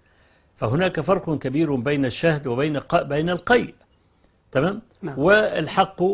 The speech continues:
Speaker 1: ربما يعتريه سوء تعبير كما يقول العلماء، فعشان كده النبي عليه الصلاة والسلام علمنا هنا أننا لا، أننا نجري الأحكام على الظاهر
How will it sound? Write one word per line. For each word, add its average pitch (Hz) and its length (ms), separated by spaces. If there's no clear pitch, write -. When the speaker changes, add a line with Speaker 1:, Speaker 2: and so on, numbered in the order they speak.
Speaker 1:
ربما 156 500
يعتريه 151 560
سوء 214 240
تعبير 208 460
كما 143 180
يقول 185 280
العلماء، 190 580
فعشان 156 380
كده 185 240
النبي 165 500
عليه 165 80
الصلاة 143 160
والسلام 147 240
علمنا 139 480
هنا 123 360
أننا 196 540
لا، 156 600
أننا 160 400
نجري 165 440
الأحكام 170 600
على 147 200
الظاهر 185 480